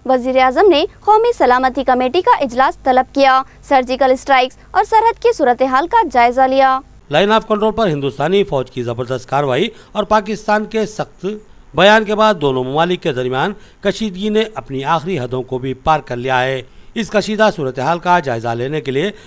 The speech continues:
Speaker 2: वज़ीर आज़म नरेंद्र मोदी ने काबीना की कौमी सलामती कमेटी का इजलास तलब किया। साउथ ब्लॉक में मुनक्किदा इजलास में आर्मी चीफ जनरल दरबीर सिंह ने वज़ीर आज़म नरेंद्र मोदी को हिंदुस्तानी फौज के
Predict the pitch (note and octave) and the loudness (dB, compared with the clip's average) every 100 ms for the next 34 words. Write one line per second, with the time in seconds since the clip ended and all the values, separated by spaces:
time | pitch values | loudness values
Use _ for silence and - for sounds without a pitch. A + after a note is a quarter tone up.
0 | - F3 G3 G#3+ G#3+ G#3+ G#3+ F#3+ C#3 C3 | -6 -2 0 2 2 0 -2 -2 -2 -4
1 | C3 D3+ E3 F3+ F#3 F3 B2 A2 C3+ D3 | -4 -4 -4 -4 -4 -4 -4 -4 -4 -4
2 | A#2+ G#3 G3 - - G3 G#3+ A3 - G#3 | -6 -8 -8 -18 -2 0 0 -2 -2 -2
3 | G#3 G3+ G#3 G#3 C#3+ B2+ C3 B2 E3 E3 | -2 -4 -6 -8 -6 -6 -8 -4 -2 -4
4 | B2+ A#2+ B2 A#2+ - D3+ A#2+ A2+ B2+ B2 | -8 -8 -8 -8 -6 -4 -6 -4 0 0
5 | C3 - - - - C3+ A2+ A#2+ E3 F#3+ | 0 -6 -20 -14 -4 -4 -2 -4 -4 -4
6 | D3+ A#2+ A#2 B2 A#2+ A#2+ A2+ D3 B2 D#3 | -6 -4 -6 -8 -8 -6 -4 -4 -4 -6
7 | A3 - - - F#3 G#3+ G#3+ - A3 F#3 | -8 -10 -10 0 0 0 -4 -6 -8 -6
8 | C#3 A#2+ A#2 A#2+ B2 F3 D#3+ D3 C3 F#3 | -6 -6 -6 -8 -6 -6 -6 -10 -6 -6
9 | A3+ - - - F3 F3+ G#3 G#3+ G#3+ G#3 | -6 -16 -20 -4 -2 0 0 0 -2 -2
10 | G#3 G#3 G#3+ G#3+ G#3 A3 A3 G3+ C#3+ C3+ | -2 -2 -2 -2 -2 -2 -2 -2 -4 -8
11 | B2 D3+ F#3+ F#3 C#3+ C#3+ - A#3 | -6 -4 -4 -4 -6 -6 -6 -6